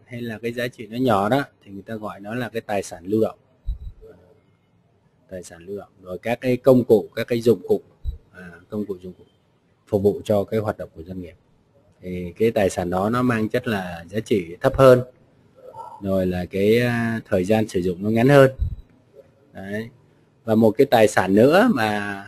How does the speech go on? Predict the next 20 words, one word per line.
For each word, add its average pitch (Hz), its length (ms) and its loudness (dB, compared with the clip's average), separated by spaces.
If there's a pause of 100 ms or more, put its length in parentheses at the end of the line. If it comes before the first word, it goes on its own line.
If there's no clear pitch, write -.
(500)
trong 123 180 0
doanh 127 160 4
nghiệp 110 200 6
hiện 104 140 -2
nay 120 160 0
thường 104 240 0
có, 107 340 -2
đó 117 180 -6
là 98 460 -6
các 107 160 -12
cái 120 140 -10
tài 101 180 0
sản 80 420 -6
dưới, 117 440 -4
dưới 131 180 4
dạng 104 360 2
như 110 120 -2
là 98 160 -2
các 117 300 -8
cái, 120 140 -10